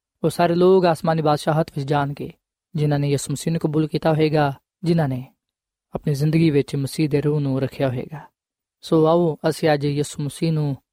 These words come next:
ਆਪਣਾ ਆਪ ਦਈਏ, ਆਪਣੇ ਆਪ ਨੂੰ ਉਹਦੇ ਸਾਹਮਣੇ ਪੇਸ਼ ਕਰੀਏ, ਤਾਂ ਕਿ ਖੁਦਾਵੰਦ ਯਿਸੂ ਮਸੀਹ ਸਾਨੂੰ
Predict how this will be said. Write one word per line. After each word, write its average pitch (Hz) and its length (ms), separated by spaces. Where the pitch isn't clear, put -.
ਆਪਣਾ 147 320
ਆਪ 156 140
ਦਈਏ, 147 420
ਆਪਣੇ 143 240
ਆਪ 139 240
ਨੂੰ 147 100
ਉਹਦੇ 143 180
ਸਾਹਮਣੇ 147 300
ਪੇਸ਼ 160 260
ਕਰੀਏ, 160 380
ਤਾਂ 143 120
ਕਿ 131 160
ਖੁਦਾਵੰਦ 165 500
ਯਿਸੂ 147 240
ਮਸੀਹ 139 200
ਸਾਨੂੰ 123 380